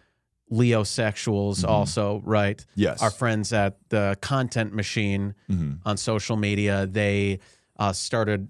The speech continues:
Speaker 1: raising awareness for Leosexuals out there,
Speaker 2: Yeah.
Speaker 1: which are men who are only attracted to women aged twenty-one through twenty-five.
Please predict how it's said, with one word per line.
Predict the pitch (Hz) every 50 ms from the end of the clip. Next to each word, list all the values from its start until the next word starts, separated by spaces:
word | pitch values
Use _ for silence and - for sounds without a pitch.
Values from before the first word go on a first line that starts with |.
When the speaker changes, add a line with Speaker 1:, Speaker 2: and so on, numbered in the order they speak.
| -
Speaker 1:
raising | - 117 113 110 101 117 104
awareness | 98 95 104 104 107 104 101 98 - -
for | - - 107 95 95
Leosexuals | 95 98 110 120 123 117 110 104 98 - - 117 104 101 - - - 107 98 101 104 -
out | 110 101 98 110
there, | 107 107 101 92 90 95 107 - -
Speaker 2:
Yeah. | 98 98 82 65 -
Speaker 1:
which | 127 120 107 - -
are | - 117 107 104 104 101 98 98 98 101 - -
men | - 113 117 113 107 107
who | 107 107
are | 104 101 101 -
only | - 123 123 123 123 120 110
attracted | 104 98 - - 110 107 104 - - 101 98
to | - 107
women | 104 107 104 107 107 104 104 -
aged | 117 107 104 101 95 104 - _ -
twenty-one | - - - 120 120 123 120 117 107 101 104 107 104 107 104 98
through | - - 101 98
twenty-five. | 95 - - - 110 101 101 98 - - 98 92 - - - - - - -